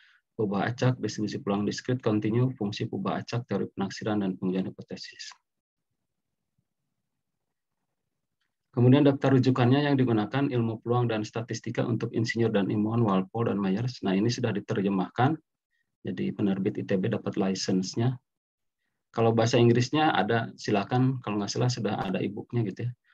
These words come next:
Tinggal di-download saja. Ya. Kemudian buku yang lainnya, First Course in Probability, Sheldon Ross, Prentice Hall. Kemudian Introduction to Mathematical Statistics,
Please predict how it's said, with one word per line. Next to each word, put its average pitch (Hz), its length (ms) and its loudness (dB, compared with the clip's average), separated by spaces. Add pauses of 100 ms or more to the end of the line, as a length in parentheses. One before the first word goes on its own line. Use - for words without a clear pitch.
(500)
Tinggal 101 240 2
di-download 95 400 2
saja. 110 400 -2 (640)
Ya. 101 240 -8 (800)
Kemudian 104 560 0
buku 101 320 0
yang 101 160 0
lainnya, 110 320 2
First - 400 -6
Course 120 320 0
in 110 160 -2
Probability, 95 640 -2
Sheldon 98 480 -2
Ross, 117 240 -2
Prentice 98 480 -4
Hall. 131 320 2 (800)
Kemudian 107 480 0
Introduction 123 560 0
to 120 80 0
Mathematical 104 720 -2
Statistics, - 720 -6